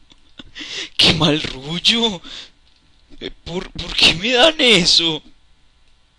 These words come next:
¿Y eso para qué me sirve? ¿Me lo puedo comer? Bueno, estoy lleno, entonces no lo puedo averiguar ahora. Pero ahí va, qué mal rollo, la pata del conejo.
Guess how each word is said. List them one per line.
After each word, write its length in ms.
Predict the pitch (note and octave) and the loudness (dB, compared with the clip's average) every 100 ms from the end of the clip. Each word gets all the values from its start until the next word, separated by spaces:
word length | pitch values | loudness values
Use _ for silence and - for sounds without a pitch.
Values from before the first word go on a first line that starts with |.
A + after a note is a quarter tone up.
| _ _ _ - - - _ _ _ - - | _ _ _ -20 -20 -20 _ _ _ -20 -18
¿Y 160 | B2+ B2+ | -8 0
eso 180 | - - | 0 0
para 300 | A#2 A#2+ B2 | -6 -4 -4
qué 160 | A#2+ | -4
me 160 | A2 A2+ | -2 2
sirve? 400 | - G#2+ G2+ A#2+ | 2 0 -8 -10
¿Me 80 | A2 | -10
lo 80 | |
puedo 180 | F#2+ C#3 | -14 -18
comer? 500 | C4 A#3+ D3 F2+ F#2 F#2+ _ _ - - | -16 -10 -8 -8 -10 -18 _ _ -20 -18
Bueno, 180 | G#2+ | -12
estoy 320 | G2+ - A#2 A#2 | -8 -6 -2 0
lleno, 300 | A#2 B2 A2 | 2 0 -2
entonces 340 | G#2 G2+ - | -10 -8 -8
no 120 | G#2+ | -8
lo 100 | G#2+ | -14
puedo 200 | G2 G#2+ | -10 -6
averiguar 540 | G2+ G2 F#2 F#2 G#2 G2 | -4 -4 -8 -8 -6 -4
ahora. 560 | F#2+ G2+ G#2+ F2+ F#2+ G#2+ _ - - - - - | -4 -6 -10 -16 -20 -20 _ -20 -20 -20 -20 -20
Pero 200 | G2 G2+ | -18 -12
ahí 120 | A2+ | -10
va, 260 | B2+ C#3+ C#3+ | -6 -4 -4
qué 80 | C#3 | -6
mal 180 | C#3 | -8
rollo, 380 | C3 A2+ C3 E3 | -8 -10 -10 -2
la 160 | D#3 C3 | 0 0
pata 400 | - A#2+ - F3 | 0 -2 2 4
del 200 | D#3+ C3+ | 4 2
conejo. 760 | C#3+ C3+ B2+ B2+ D3 E3+ F3 | -12 -12 -4 -2 -2 -6 -18